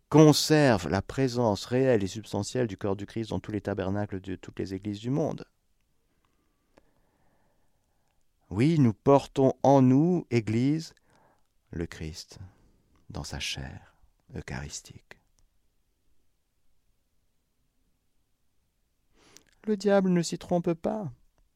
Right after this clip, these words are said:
Le Seigneur permet parfois des manifestations un peu bizarroïdes devant la réalité de son corps eucharistique. Combien de fois nous avons vu, enfin,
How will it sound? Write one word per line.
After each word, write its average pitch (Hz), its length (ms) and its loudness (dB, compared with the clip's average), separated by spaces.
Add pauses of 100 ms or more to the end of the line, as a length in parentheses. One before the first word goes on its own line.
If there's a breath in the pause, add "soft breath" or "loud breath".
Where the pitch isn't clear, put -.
(1400 loud breath)
Le 160 100 0
Seigneur 165 400 6
permet 165 380 8
parfois 143 580 4
des 160 260 0
manifestations 139 920 2
un 131 40 2
peu 135 140 -2
bizarroïdes 123 840 0 (1300 soft breath)
devant 135 420 6
la 135 140 8
réalité 135 540 6
de 147 100 2
son 123 240 0 (100)
corps 196 400 10
eucharistique. - 840 -2 (2250)
Combien 95 360 -4
de 80 100 -6
fois - 340 -8
nous 92 220 -6
avons 85 200 -8
vu, 147 300 -10 (480)
enfin, 82 260 -6